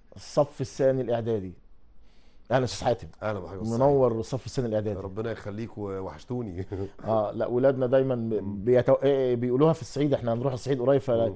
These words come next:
Speaker 1: فيتوحشوك.
Speaker 2: أيوة.
Speaker 1: ولادنا بيتوحشوك جامد يا
Speaker 2: أيوة.
Speaker 1: أستاذ حاتم. أستاذ حاتم، آه، يعني عشان بسرعة برضو الصف الثاني الإعدادي، وعاوزين إحنا عودنا ولادنا امتحانات.
Speaker 2: تمام.
Speaker 1: فإحنا بندخل أول امتحانات، آه، دايمًا أنا مركز حتة نصوص، قراءة، نحو.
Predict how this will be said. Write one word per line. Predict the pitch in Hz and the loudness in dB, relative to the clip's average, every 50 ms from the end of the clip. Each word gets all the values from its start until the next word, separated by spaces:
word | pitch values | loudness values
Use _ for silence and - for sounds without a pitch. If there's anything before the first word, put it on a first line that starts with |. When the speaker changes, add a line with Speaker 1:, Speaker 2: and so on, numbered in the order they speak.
| 85 - | -6 -8
Speaker 1:
فيتوحشوك. | 117 117 135 127 - 123 - - 143 120 95 - - - - - - | -4 -4 -2 -2 -2 -4 -2 0 -2 -2 -2 -6 -12 -16 -16 -14 -8
Speaker 2:
أيوة. | 101 101 104 101 107 | -6 -4 -4 0 6
Speaker 1:
ولادنا | 127 156 160 160 151 | 6 8 8 8 6
بيتوحشوك | 135 139 123 135 123 - - - - 170 143 | 4 4 2 2 0 0 -2 -2 0 0 4
جامد | 123 147 151 143 | 6 6 6 6
يا | 120 | 6
Speaker 2:
أيوة. | 110 113 | 4 2
Speaker 1:
أستاذ | 104 90 90 | -2 -2 -2
حاتم. | 104 98 - 117 107 - - - - - - - - - - - - | -4 -4 -2 -4 -6 -6 -8 -18 -20 -20 -20 -18 -18 -18 -20 -10 -6
أستاذ | - 151 123 | -4 0 4
حاتم، | 185 214 208 226 214 185 - | 4 6 6 6 2 2 2
آه، | 170 156 | 2 4
يعني | 147 156 147 147 151 | 6 8 8 8 6
عشان | 143 147 - 196 190 180 202 - _ _ 202 | 4 6 6 6 4 4 -2 -4 _ _ 8
بسرعة | 190 165 160 | 8 10 10
برضو | 156 180 180 165 | 8 8 6 6
الصف | 143 - 170 139 156 | 2 0 -2 -2 -2
الثاني | 143 - 185 175 | 0 2 2 4
الإعدادي، | 165 139 135 135 151 180 185 185 | 4 4 4 8 8 8 8 8
وعاوزين | 185 156 147 143 160 170 | 6 6 6 4 2 0
إحنا | 156 147 151 143 | 0 0 0 -2
عودنا | 127 131 131 143 156 165 147 151 | 2 4 4 6 6 6 6 6
ولادنا | 147 160 156 147 | 6 6 6 4
امتحانات. | 147 127 151 - 143 151 143 - - - - - - - - - - | 2 2 0 0 0 0 -2 -4 -6 -20 -20 -20 -20 -20 -20 -12 -8
Speaker 2:
تمام. | 101 101 - - | -8 -6 -2 -2
Speaker 1:
فإحنا | - 110 143 | 0 4 4
بندخل | 135 151 185 180 - 180 | 6 6 6 6 6 6
أول | 180 180 190 | 8 8 8
امتحانات، | 185 147 - - 143 151 175 196 202 196 - - - - - - - - - - | 8 8 4 2 4 6 8 8 6 6 2 -10 -20 -20 -20 -20 -20 -20 -8 4
آه، | 123 135 135 | 6 6 8
دايمًا | 131 151 175 185 185 175 170 175 | 10 10 8 10 8 8 6 8
أنا | 180 180 | 6 6
مركز | 170 160 180 175 - 160 - - | 8 8 6 6 6 0 0 0
حتة | 170 170 - 160 - - - 151 - | -2 0 0 -4 -4 -4 -8 -6 -2
نصوص، | 135 143 123 - 180 214 202 - - | 0 -2 2 4 4 4 4 2 0
قراءة، | - - 160 175 190 208 214 185 | 4 6 8 10 10 10 10 10
نحو. | 170 165 - - 123 | 8 8 4 4 -4